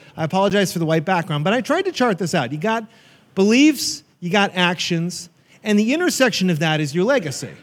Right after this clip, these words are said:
So let's think about our beliefs for a second. We've got religious beliefs. We love God. Um, we believe in Jesus. We believe in ideals like marriage and family and community,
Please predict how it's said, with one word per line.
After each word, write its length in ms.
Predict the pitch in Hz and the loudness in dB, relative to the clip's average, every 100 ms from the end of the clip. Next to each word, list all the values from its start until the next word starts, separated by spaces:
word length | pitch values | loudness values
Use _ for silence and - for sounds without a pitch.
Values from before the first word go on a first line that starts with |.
| _ - - | _ -20 -12
So 140 | - | -2
let's 180 | 294 - | 0 0
think 160 | 311 311 | 0 0
about 240 | 294 233 | 2 2
our 80 | 202 | 2
beliefs 380 | 165 180 165 - | 2 2 2 -4
for 120 | 139 | -10
a 60 | |
second. 380 | 120 131 92 80 - | -8 -10 -12 -20 -12
We've 160 | 202 202 | -8 -4
got 180 | 277 277 | -4 -2
religious 440 | 277 269 196 - | -2 0 0 -2
beliefs. 400 | 135 107 92 - | -8 -12 -14 -12
We 240 | 131 131 123 _ | -10 -10 -12 _
love 260 | 151 156 131 | -4 -4 -4
God. 440 | 143 113 85 76 _ _ _ - - | -4 -4 -6 -12 _ _ _ -20 -10
Um, 380 | 143 131 120 123 | -6 -4 -4 -6
we 140 | 147 135 | -8 -6
believe 260 | 143 165 | -4 -2
in 80 | 196 | -2
Jesus. 680 | 190 269 170 107 - - - - - - | -2 -2 -4 -8 -12 -16 -18 -20 -20 -8
We 220 | 170 226 | 0 0
believe 720 | 220 240 226 226 226 240 202 | 0 -2 0 2 2 0 -2
in 460 | - 190 185 185 190 | -6 -2 0 0 -2
ideals 800 | 151 165 165 262 269 180 143 127 | -4 -6 -2 0 0 0 -2 -4
like 360 | 156 151 143 - - | -4 -4 -4 -16 -12
marriage 520 | 175 240 240 190 143 | -4 0 2 0 -2
and 120 | 165 | -6
family 540 | 160 196 240 226 185 160 | -4 -2 -2 -2 -2 -4
and 160 | 156 | -6
community, 720 | - 170 214 285 240 165 117 | -6 -4 -4 -2 0 0 -2